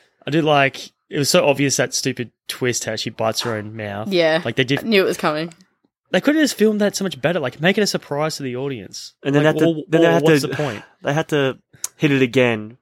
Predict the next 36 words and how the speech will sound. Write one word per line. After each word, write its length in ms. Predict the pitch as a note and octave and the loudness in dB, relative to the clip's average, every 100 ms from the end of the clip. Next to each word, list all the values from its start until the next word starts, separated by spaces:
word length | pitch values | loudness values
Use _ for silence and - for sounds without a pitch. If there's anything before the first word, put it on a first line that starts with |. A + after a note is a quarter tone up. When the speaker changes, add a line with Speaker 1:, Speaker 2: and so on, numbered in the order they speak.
| _ | _
Speaker 3:
with 100 | A#2+ | -12
the 60 | A2+ | -12
flashback. 480 | - A#2+ - A#2 | -2 -2 -2 -4
Speaker 1:
I 60 | D#3+ | -2
know, 200 | G#3 A#3+ | 0 0
even 440 | F#4+ C3 E3 F#3+ E3+ | 0 0 0 0 -2
the, 60 | C#3 | -2
I 40 | D3 | -2
Speaker 3:
You're 100 | A#2+ | -4
Speaker 1:
know. 140 | G#2 C#3 - | -10 -16 -4
Speaker 3:
in 60 | |
the 60 | D#3 | 0
middle 220 | E3 F3 | 4 4
of 80 | C#3+ | 4
the, 180 | D3 D3 - - - | 2 2 -4 -14 -2
an 100 | D3 | 2
intense 460 | C#3+ C#3 D3+ C#3+ - | 2 2 0 0 0
fight, 280 | C3 C3 A#2+ | -2 -2 -2
it 40 | |
should 200 | - B2 | -8 -10
have 80 | G#2+ | -10
been, 140 | A2+ | -14
like 160 | A2 G#2+ _ | -14 -16 _
Speaker 1:
It's 100 | D3 | -2
one 120 | G#3+ | 0
of 60 | G#3 | 2
these 140 | F#3+ | 0
movies 280 | E3+ E3+ D#3 | 2 0 2
that 100 | D#3 | -2
Shorty 280 | - E3 D#3 | 0 0 0
would 120 | C#3 | -4
hate 440 | - - C3+ A#2 - | -8 -4 -2 -2 -6
because 180 | C3 | -10
they 80 | C3+ | -8
give 180 | C3 C3 | -8 -8
no, 320 | C#3 B2+ B2 | -6 -6 -8